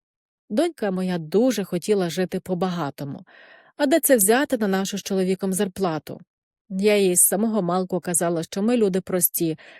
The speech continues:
треба дивитися на наші можливості і так жити, а не у мріях літати. Але вона з самого малку така була, хотіла те, що й інші, і ногами тупотіла, коли щось було не по її.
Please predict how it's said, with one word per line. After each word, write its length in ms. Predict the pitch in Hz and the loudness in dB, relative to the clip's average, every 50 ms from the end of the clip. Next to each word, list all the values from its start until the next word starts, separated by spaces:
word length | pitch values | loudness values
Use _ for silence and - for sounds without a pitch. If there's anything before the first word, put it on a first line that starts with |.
| _ - | _ -10
треба 280 | - 311 381 285 254 220 | -2 0 2 2 2 2
дивитися 500 | 180 190 180 214 220 - 208 - - 185 | 2 2 2 2 2 0 -2 -4 -2 -2
на 120 | 185 185 | -2 0
наші 340 | 185 190 190 185 - - 214 | 0 -2 -2 -4 -2 -2 -2
можливості 800 | 196 196 202 180 196 220 269 285 240 208 190 - - 180 160 - - - - - _ | 0 0 -2 0 2 4 4 4 4 2 0 0 -2 -2 -4 -4 -6 -20 -20 -16 _
і 120 | - 208 202 | -4 -4 -2
так 260 | - 214 202 202 196 | 0 0 0 0 0
жити, 500 | 175 202 220 214 196 - 190 175 165 - - | 2 4 4 4 2 0 -4 -6 -6 -8 -6
а 140 | - 196 190 | -2 0 2
не 160 | 202 208 208 | 2 2 2
у 60 | 208 | 2
мріях 400 | 202 196 196 190 175 165 165 - | 2 2 4 2 2 0 0 0
літати. 560 | 196 190 185 - 190 165 160 - - - - - _ _ _ _ _ _ _ _ _ _ - | -2 0 0 0 -2 -2 -2 -4 -8 -12 -14 -14 _ _ _ _ _ _ _ _ _ _ -4
Але 220 | - 254 247 233 214 | 0 2 2 4 2
вона 320 | 196 196 196 202 202 202 | 2 2 0 0 0 2
з 80 | 196 - | 2 2
самого 500 | - 196 175 175 220 277 285 254 226 196 | 2 2 2 2 2 2 2 2 0 2
малку 360 | 190 202 220 220 - - 190 | 2 2 0 0 0 -2 -4
така 280 | - 190 - - 185 | -4 -4 -4 -2 -4
була, 400 | 180 165 180 180 175 170 165 165 - _ _ _ _ _ _ _ | -2 0 0 0 0 0 -2 -4 -8 _ _ _ _ _ _ _
хотіла 400 | _ - 311 - - 330 262 214 | _ -2 0 2 4 4 4 4
те, 260 | 185 - 214 220 220 214 | 2 2 0 0 0 -2
що 180 | - - - | -2 -2 0
й 160 | 202 190 - | 0 0 2
інші, 360 | - 247 254 254 - - 208 190 | 2 0 0 0 0 0 2 2
і 100 | 190 185 | 2 2
ногами 500 | 190 185 170 175 202 240 269 254 233 - | 2 0 0 0 0 0 0 0 0 0
тупотіла, 680 | - 190 175 - 190 185 - - 208 190 175 170 165 - - - _ _ _ | -2 -4 -4 -2 -4 -2 0 0 0 0 0 -2 -4 -8 -16 -20 _ _ _
коли 260 | _ - 294 359 359 | _ -2 2 2 2
щось 220 | 320 - - 208 175 | 2 0 -2 -2 -2
було 300 | 165 170 170 170 180 185 | -2 -4 -2 0 0 -2
не 200 | 185 175 175 175 | -2 -2 -4 -6
по 160 | - - 185 | -6 -6 -6
її. 460 | 180 175 190 185 180 - 156 135 113 | -4 -2 -2 -2 -2 -4 -6 -8 -8